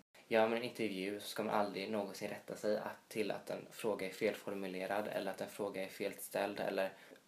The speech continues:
respektlös bara för att de tycker att de har rätten att kräva det. Och jag tycker att hon, hon kräver sina rättigheter.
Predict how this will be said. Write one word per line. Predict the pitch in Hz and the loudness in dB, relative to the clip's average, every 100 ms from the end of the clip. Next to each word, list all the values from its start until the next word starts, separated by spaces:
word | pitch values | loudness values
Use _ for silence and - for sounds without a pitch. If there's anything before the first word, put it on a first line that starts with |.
| - | -6
respektlös | 110 - 107 - 101 101 107 - | -4 -2 -4 -2 4 4 4 4
bara | 107 98 | 4 4
för | - | 0
att | 98 - | -4 -4
de | 104 98 | -2 -2
tycker | 101 101 101 | -2 -6 -4
att | |
de | 101 98 | -4 -4
har | |
rätten | 95 - 107 | -4 -6 -10
att | |
kräva | - 110 107 107 | -2 2 4 2
det. | 104 | -2
Och | 110 | -4
jag | 104 | -4
tycker | 107 - 101 | -8 -6 -6
att | 101 | -4
hon, | 101 101 98 - _ - | -8 -8 -10 -20 _ -8
hon | 117 | -4
kräver | 110 - 101 101 | -2 2 2 2
sina | 104 98 95 | -4 -6 -6
rättigheter. | 92 - 92 92 101 160 | -8 -8 -10 -4 -4 -4